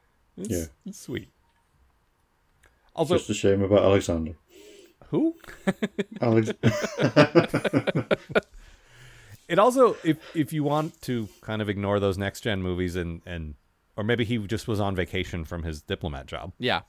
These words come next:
Speaker 3: that's fine.
Speaker 1: You could, you could see that as feeding into the All Good Things, uh, future.
Speaker 3: Mm-hmm.
Speaker 1: Because wasn't he an ambassador in that?
Speaker 3: I think so, yeah.
Speaker 1: Oh no, wait, he was a governor of a,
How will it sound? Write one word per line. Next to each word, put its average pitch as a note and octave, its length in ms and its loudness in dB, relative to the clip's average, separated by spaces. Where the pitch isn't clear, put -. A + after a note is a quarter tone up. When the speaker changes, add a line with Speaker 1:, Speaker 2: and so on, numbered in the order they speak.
Speaker 3:
that's D#3+ 200 -4
fine. F2 260 -10
Speaker 1:
You B2+ 160 -4
could, C3 200 0
you C3 120 -4
could - 160 -2
see D3 160 -2
that B2 160 4
as A#2 120 -2
feeding A2+ 340 -2
into G#2 200 -4
the G#2+ 140 -2
All F#2+ 120 2
Good F2+ 220 -2
Things, G2+ 460 -6
uh, D#2+ 320 -8
future. D#2 400 -10
Speaker 3:
Mm-hmm. B2 240 -10
Speaker 1:
Because G2+ 240 -4
wasn't G2+ 280 0
he G2 120 -2
an F#2 100 -2
ambassador F2+ 420 -2
in G2 100 -4
that? G2 260 -6
Speaker 3:
I G#2+ 80 -6
think G#2+ 180 -10
so, E2+ 160 -8
yeah. F2 240 -10
Speaker 1:
Oh C#3 80 -2
no, D#3+ 140 6
wait, C#3+ 120 6
he C#3+ 60 4
was C3+ 120 2
a C3+ 40 2
governor G#2+ 500 0
of F#2+ 140 -6
a, F2+ 140 -2